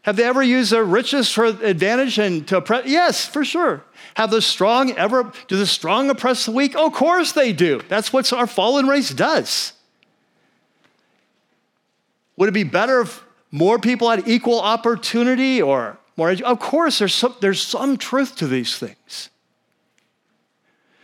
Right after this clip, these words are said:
But when you take some truth and you make it the truth, it becomes a lie. And the reality is,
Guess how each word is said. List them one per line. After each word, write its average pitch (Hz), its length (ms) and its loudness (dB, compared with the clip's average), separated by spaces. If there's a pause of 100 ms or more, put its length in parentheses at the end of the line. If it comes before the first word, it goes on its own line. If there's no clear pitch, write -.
(220)
But 180 100 0
when 185 140 2
you 175 80 0
take 180 280 -2
some 226 480 0
truth 120 540 -4
and 147 120 -2
you 143 120 0
make 156 260 0
it 131 220 -6
the 180 200 0
truth, - 500 -10
it 135 100 -12
becomes 127 340 -6
a 120 60 -4
lie. 110 380 -10 (3250)
And 139 120 -6
the 139 60 -2
reality 151 600 0
is, 143 560 -2